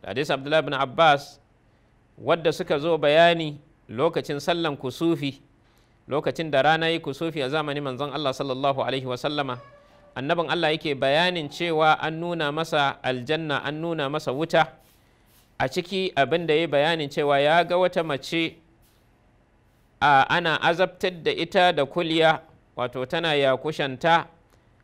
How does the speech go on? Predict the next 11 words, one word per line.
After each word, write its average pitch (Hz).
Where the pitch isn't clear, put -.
a 139
jikinta. 147
Sai -
yake 170
tambaya 151
me 139
yasa, 160
aka -
ce 160
wannan 170
mace 165